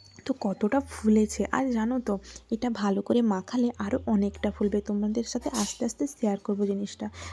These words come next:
তো ভালো করে এটাই আগে মশলাটার সাথে মাখিয়ে নিই। আর রোদ কিন্তু ওঠা শুরু হয়ে গেছে হালকা হালকা করে। অনেক সময় কি হয় বলো তো, যে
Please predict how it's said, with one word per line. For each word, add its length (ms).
তো 80
ভালো 280
করে 260
এটাই 400
আগে 180
মশলাটার 600
সাথে 320
মাখিয়ে 400
নিই। 100
আর 200
রোদ 260
কিন্তু 360
ওঠা 320
শুরু 300
হয়ে 240
গেছে 240
হালকা 340
হালকা 300
করে। 240
অনেক 240
সময় 260
কি 180
হয় 200
বলো 240
তো, 120
যে 340